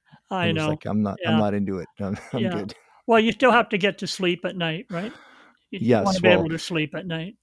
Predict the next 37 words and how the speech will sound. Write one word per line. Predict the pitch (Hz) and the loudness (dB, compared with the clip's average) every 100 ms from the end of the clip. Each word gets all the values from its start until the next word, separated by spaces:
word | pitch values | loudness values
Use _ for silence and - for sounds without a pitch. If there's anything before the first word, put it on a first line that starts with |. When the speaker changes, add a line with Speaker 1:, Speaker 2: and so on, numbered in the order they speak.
| _ | _
Speaker 1:
so. | - - 160 - | -18 -12 -12 -4
Speaker 2:
But | 135 | 0
I | 131 | 2
guess | 143 - | 4 4
in | 120 | 4
looking | 131 - 131 | 4 4 2
at | 113 | 4
your | 147 160 | 4 4
timeline, | 120 104 98 95 98 | 4 2 2 0 -2
I | 101 | 0
thought, | - 101 | 2 4
"Well, | 110 | 4
okay, | 110 117 | 2 2
you | 107 113 | 0 0
came | - 120 | 0 2
down | 117 107 | 4 2
from | 107 101 | 2 2
Dawson | 104 104 92 | 2 2 -4
Creek | - 104 | -4 -4
to | - | -6
the | 92 | -6
big | 113 98 | -4 -4
city | - 107 104 | -2 0 0
of | 95 | 0
Vancouver." | 98 92 120 107 90 98 | -4 -2 -2 -2 -2 -4
I | |
guess | 107 - | -4 -6
you | 107 | 4
coulda | 151 123 | 6 6
went | 113 107 | 4 4
to | |
Edmonton, | 107 104 98 95 92 | 2 2 0 -2 -4
but | 101 | -4
you | 98 | -6
came | - 104 | -2 0
to | 98 | 0
Vancouver. | 98 92 - 107 87 80 | -2 -4 0 0 0 -6